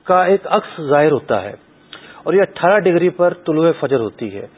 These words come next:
اس کے بعد فجر کا وقت رہتا ہے اور جب سورج پورا نکل آتا ہے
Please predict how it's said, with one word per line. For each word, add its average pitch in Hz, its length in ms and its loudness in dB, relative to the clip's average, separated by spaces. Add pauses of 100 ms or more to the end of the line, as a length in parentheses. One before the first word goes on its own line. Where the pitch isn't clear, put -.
(460)
اس 156 140 -10
کے 208 100 0
بعد 175 240 2 (540)
فجر 175 220 2
کا 175 120 0
وقت 143 280 -2
رہتا 151 340 0
ہے 156 180 -2 (100)
اور 156 260 2
جب 151 220 -2 (360)
سورج 196 220 0 (260)
پورا 202 240 2
نکل 180 280 -2
آتا 151 320 0
ہے 139 160 0